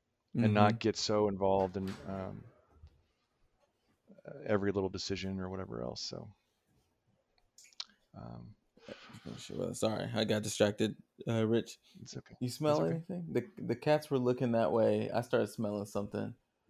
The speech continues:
Speaker 2: I just wanted to make sure gas isn't leaking or anything. Okay.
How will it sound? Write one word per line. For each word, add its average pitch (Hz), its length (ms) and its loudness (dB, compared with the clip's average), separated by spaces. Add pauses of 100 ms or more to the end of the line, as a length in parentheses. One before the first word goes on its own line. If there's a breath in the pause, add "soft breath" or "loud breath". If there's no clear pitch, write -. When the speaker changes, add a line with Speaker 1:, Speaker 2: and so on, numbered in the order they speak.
(160)
Speaker 2:
I - 40 -12
just 113 100 -14
wanted 123 120 2
to 117 60 0
make 113 120 2
sure 113 140 -2
gas 107 420 6
isn't 107 280 -2
leaking 107 520 -2
or 101 260 -6 (1080)
anything. 104 560 -6 (4000)
Okay. 117 260 -6